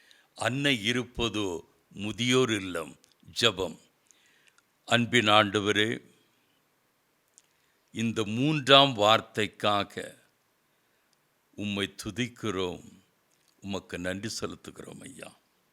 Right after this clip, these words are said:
உபத்திரவத்தின் உச்சத்திலும் ஒரு பிள்ளை தன்னுடைய கடமையை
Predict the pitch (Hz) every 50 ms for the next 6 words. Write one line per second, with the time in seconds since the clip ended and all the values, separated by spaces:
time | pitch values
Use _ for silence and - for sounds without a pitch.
0 | _ _ _ _ _ _ _ _ _ _ _ _ _ _ _ _ _ _ _ _
1 | _ _ _ _ _ _ _ - - 101 104 151 170 - - - 185 175 175 151
2 | 147 160 135 - - 156 151 135 117 107 113 110 - - - - 160 147 - -
3 | - 127 117 104 110 107 87 78 - - - _ _ _ _ _ _ _ _ _
4 | _ _ _ _ _ _ _ _ _ _ _ _ _ _ _ _ _ _ _ -
5 | - 113 101 101 - - _ - - 151 165 170 160 160 170 170 170 156 - -
6 | _ _ _ _ _ _ _ _ _ _ _ _ _ _ _ - - 123 117 120
7 | 117 107 113 113 104 - - - 117 113 110 120 135 139 151 143 135 127 123 120
8 | 110 95 82 73 -